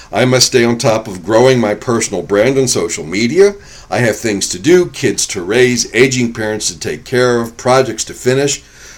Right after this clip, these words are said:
Who the hell has time to worry about being? Piffle. I'm busy doing. Besides, how do you do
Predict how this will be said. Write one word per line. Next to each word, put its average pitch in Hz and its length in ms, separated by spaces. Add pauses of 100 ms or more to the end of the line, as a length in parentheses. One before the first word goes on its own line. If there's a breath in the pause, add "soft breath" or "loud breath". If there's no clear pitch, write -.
Who 302 200
the 269 120
hell 233 240
has 202 220
time 170 360
to 156 60
worry 160 300
about 139 460
being? 117 440 (440 soft breath)
Piffle. - 480 (500 soft breath)
I'm 151 260
busy 139 320
doing. 117 480 (720)
Besides, 92 720 (420 soft breath)
how 156 180
do 147 100
you 127 200
do 98 640